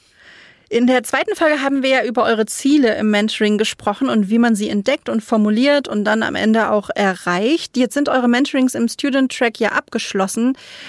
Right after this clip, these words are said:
Was habt ihr gelernt, auch über eure Ansprüche an Mentorings generell?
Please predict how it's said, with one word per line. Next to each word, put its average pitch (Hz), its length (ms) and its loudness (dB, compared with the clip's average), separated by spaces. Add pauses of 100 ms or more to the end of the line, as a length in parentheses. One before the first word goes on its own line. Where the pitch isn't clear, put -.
(160)
Was 262 240 -2
habt - 140 -4
ihr 285 100 0
gelernt, 208 540 0
auch - 140 -4
über 240 220 0
eure 226 240 0
Ansprüche 233 520 -2
an 220 180 0
Mentorings 220 680 -2
generell? 196 640 -4